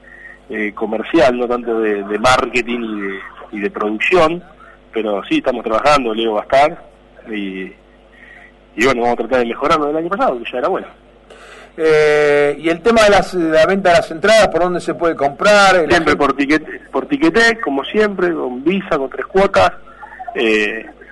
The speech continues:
Speaker 1: ya les va a estar llegando a todos los, un mail a todos los que compraron el año pasado y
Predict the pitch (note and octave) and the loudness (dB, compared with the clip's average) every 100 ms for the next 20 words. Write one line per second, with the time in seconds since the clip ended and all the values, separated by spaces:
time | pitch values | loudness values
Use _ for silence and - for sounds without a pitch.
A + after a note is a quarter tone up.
0 | - - - B2+ B2 B2 C3+ A2+ B2+ B2+ | -20 -16 -2 2 2 2 0 0 -2 -2
1 | A#2 B2+ A#2 A2 G2+ - B2 A#2+ B2+ B2 | -4 -4 -4 -6 -12 -14 -10 -2 0 0
2 | A2 G#2+ A#2+ A2 - G2 G#2 G#2 A#2+ A#2 | -2 -4 -4 -4 -8 -10 -8 -2 0 0
3 | A2+ A#2 G#2+ G#2+ E3 F3 E3 C#3 A#2 | -2 -2 -2 0 4 6 6 4 -2